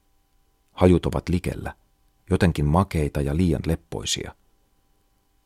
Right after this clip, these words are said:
Semmoisia, joihin tekee mieli kääriytyä ja pistää oikoseksi. Puiden korkeus haittaa kylläkin maisemantajua.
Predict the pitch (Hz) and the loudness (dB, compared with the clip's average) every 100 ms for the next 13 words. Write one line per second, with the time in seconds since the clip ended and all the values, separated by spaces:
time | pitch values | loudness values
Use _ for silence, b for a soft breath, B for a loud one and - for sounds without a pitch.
0 | _ - 123 85 80 80 82 85 78 - | _ 0 2 2 2 4 4 4 2 0
1 | 85 87 85 80 101 95 85 80 76 80 | 2 4 2 2 4 4 4 2 2 0
2 | 76 - 85 - 80 - 95 85 - - | 0 0 -4 -2 -4 -2 -4 -4 -8 -12
3 | - - - _ _ _ _ _ _ _ | -6 -8 -8 _ _ _ _ _ _ _
4 | _ _ _ _ _ _ _ 95 92 73 | _ _ _ _ _ _ _ 6 6 6
5 | - 82 76 71 - 76 73 - 71 78 | 2 0 2 -2 2 0 0 -2 -2 -2
6 | 69 - 67 71 67 53 57 - - - | -2 -4 -4 -2 -4 -8 -14 -16 -16 -16
7 | - | -18